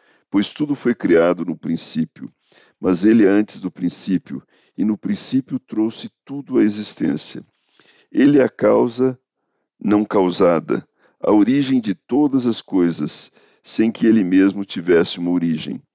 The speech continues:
O apóstolo João escreveu: "No princípio era o Verbo, e o Verbo estava com Deus, e o Verbo era Deus." João capítulo um, verso um. O Verbo é eterno, pessoal e divino. Esse mesmo Verbo se fez carne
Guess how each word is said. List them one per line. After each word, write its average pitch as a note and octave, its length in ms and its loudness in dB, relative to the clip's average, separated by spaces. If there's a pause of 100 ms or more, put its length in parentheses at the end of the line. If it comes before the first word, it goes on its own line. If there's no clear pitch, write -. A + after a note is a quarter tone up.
(580)
O - 80 -2
apóstolo D3 500 -2
João A#2 280 0
escreveu: G2 540 0
"No G#2 140 -4
princípio - 520 -2
era G2 80 2
o E2+ 40 0
Verbo, A2 600 0 (340)
e G#2 80 -2
o G2 60 -2
Verbo G2 300 2
estava F2+ 360 0
com E2+ 240 -6
Deus, G2+ 400 0
e A#2 40 -6
o A2 60 -6
Verbo G#2 580 0
era G#2+ 240 4
Deus." D#2 520 -4 (340)
João G2 400 -2
capítulo E2+ 560 -4
um, F2 180 -2
verso F2 420 -2
um. E2 180 -6 (1300)
O G#2 100 -4
Verbo B2 320 4
é A#2+ 60 6
eterno, E2+ 560 2 (100)
pessoal F#2+ 520 0
e A#2 60 0
divino. F#2 540 -4 (760)
Esse B2+ 260 2
mesmo C#3 380 2
Verbo A2 400 2
se - 180 -8
fez - 260 -2
carne F#2+ 560 0